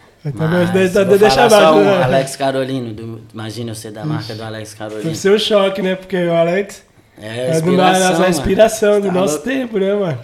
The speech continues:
Speaker 2: Alex é
Speaker 1: Caraca, mano.
Speaker 2: motivation e não só o Alex, várias pessoas ali do
Speaker 1: Aham.
Speaker 2: time também. É uma marca que, é...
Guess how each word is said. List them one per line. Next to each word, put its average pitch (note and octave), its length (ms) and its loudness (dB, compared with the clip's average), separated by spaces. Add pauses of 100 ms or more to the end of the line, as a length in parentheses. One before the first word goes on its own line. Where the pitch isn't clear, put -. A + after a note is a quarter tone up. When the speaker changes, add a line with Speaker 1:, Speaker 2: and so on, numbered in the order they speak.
Speaker 2:
Alex A2+ 420 -12
é B2 180 -12 (440)
Speaker 1:
Caraca, D#3 640 -6
mano. C#3+ 140 -8
Speaker 2:
motivation B2 680 -8
e G#2+ 380 -10 (600)
não A#2 140 -10
só C#3 180 -6
o - 20 -2
Alex, C#3+ 320 -2
várias A#2+ 260 -8
pessoas B2 320 -10
ali B2 120 -10
do A#2+ 80 -8
Speaker 1:
Aham. E3 80 -4
Speaker 2:
time B2+ 200 -4
também. A#2+ 460 -10
É A#2 60 -10
uma A2+ 80 -8
marca A#2 280 -10
que, A2 320 -14 (840)
é... G2+ 1000 -12